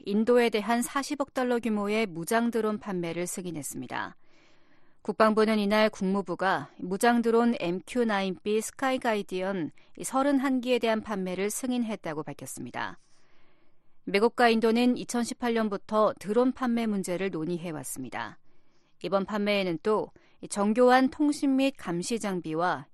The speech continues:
헬파이어 미사일 백칠십 기, 정밀 활공폭탄인 레이저 소구경 폭탄 삼백십 기 등도 포함됐습니다.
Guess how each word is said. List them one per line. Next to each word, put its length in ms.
헬파이어 540
미사일 460
백칠십 640
기, 260
정밀 400
활공폭탄인 1080
레이저 420
소구경 480
폭탄 420
삼백십 560
기 100
등도 300
포함됐습니다. 920